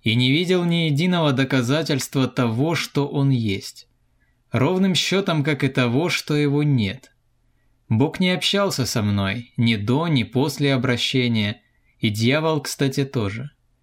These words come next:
Возможно, это лишь легенды, иллюзии, придуманные людьми,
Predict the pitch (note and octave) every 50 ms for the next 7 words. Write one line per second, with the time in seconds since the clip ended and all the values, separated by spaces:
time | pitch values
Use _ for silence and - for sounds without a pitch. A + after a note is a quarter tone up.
0 | _ _ _ _ _ _ _ _ _ - A2 A#2 A#2+ A#2 D3 F#3 G#3 F#3 D#3+ F3+
1 | F3+ F3+ F3 - F3+ E3+ F3 D#3+ - - E3+ E3+ F3 D#3+ D#3 D#3+ F3+ F3+ D#3 B2
2 | G#2+ G#2 G2 C3 C3+ - - _ _ - A#2+ A2+ A2 A2+ A2 B2+ D3+ F3 E3+ D3
3 | D3 D3 C#3+ C3 B2 - B2+ A#2+ A2+ C3 E3 F3+ F#3 F3 E3 E3 D#3+ D3+ C#3+ C#3
4 | C3+ B2 A#2+ B2+ C3+ D#3+ E3+ E3+ D3+ C3+